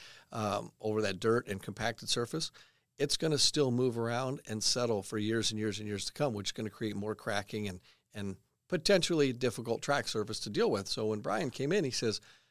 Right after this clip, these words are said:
"I think we can do an overlay here, and it'll save you guys tons and tons of money." So we ended up doing exactly that. We've got a, um, a really, um, exotic concrete batch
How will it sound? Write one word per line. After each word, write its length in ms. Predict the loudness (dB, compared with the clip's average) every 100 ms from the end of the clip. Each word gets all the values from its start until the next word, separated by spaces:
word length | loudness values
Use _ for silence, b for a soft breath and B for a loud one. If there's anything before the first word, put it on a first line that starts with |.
| B
"I 40 | -14
think 120 | -2
we 140 | 0
can 80 | 2
do 60 | 2
an 80 | 0
overlay 420 | -2 2 2 2
here, 260 | 0 -2 -4 _ _
and 100 | -16
it'll 60 | 0
save 260 | 2 2
you 80 | 2
guys 260 | 2 2 0
tons 360 | -6 -2 0
and 80 | -2
tons 240 | -4 -4 -4
of 60 |
money." 320 | -6 -6 -8 -14 b b b b
So 160 | -2
we 100 | 4
ended 140 | 6 6
up 100 | 4
doing 220 | 2 2
exactly 480 | 0 0 -2 -2 -6
that. 260 | -4 -4
We've 200 | -6 -8
got 120 | -4
a, 280 | -2 -4 -2
um, 320 | -2 0 -4 -8 _ _ _ -20 B B B B
a 60 | -20 -12
really, 440 | 2 6 6 4 -6 _ _ _ _ _ _ -6
um, 500 | -2 -2 -6 -14 -20 _ _ _ _ _ _ -8
exotic 680 | -2 2 4 4 2 -6 -20 _
concrete 600 | -10 -4 -2 0 -2 -2
batch 460 | -2 0 0 -2 -8